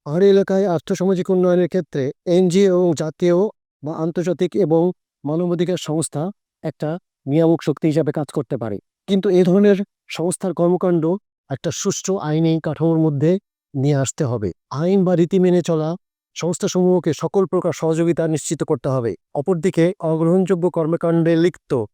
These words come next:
সংস্থাকে চিহ্নিত করে যথাযথ ব্যবস্থা গ্রহণ করতে হবে। সুপারিশ আট, সকল ধরনের ধর্মচর্চা নির্বিঘ্নে চলমান রাখার বন্দোবস্ত থাকতে হবে। ধর্মীয় মৌলবাদ এবং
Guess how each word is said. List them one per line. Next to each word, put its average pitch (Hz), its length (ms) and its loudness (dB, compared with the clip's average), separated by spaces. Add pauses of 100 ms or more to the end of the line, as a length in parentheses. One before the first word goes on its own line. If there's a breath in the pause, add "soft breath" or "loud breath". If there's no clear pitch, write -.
সংস্থাকে 165 480 -4
চিহ্নিত 170 360 0
করে 165 260 0 (440)
যথাযথ 156 460 -2
ব্যবস্থা 147 420 0
গ্রহণ 143 260 0 (440)
করতে 143 240 -6
হবে। 117 240 -4 (240)
সুপারিশ 156 380 -2 (140)
আট, 120 220 -8 (360)
সকল 214 340 -2
ধরনের 196 320 2
ধর্মচর্চা 180 680 0
নির্বিঘ্নে 165 520 2
চলমান 160 380 0 (280)
রাখার 156 300 -2
বন্দোবস্ত 151 480 0
থাকতে 135 300 -8
হবে। 117 220 -4 (260)
ধর্মীয় 170 360 2
মৌলবাদ 180 520 2
এবং 160 180 2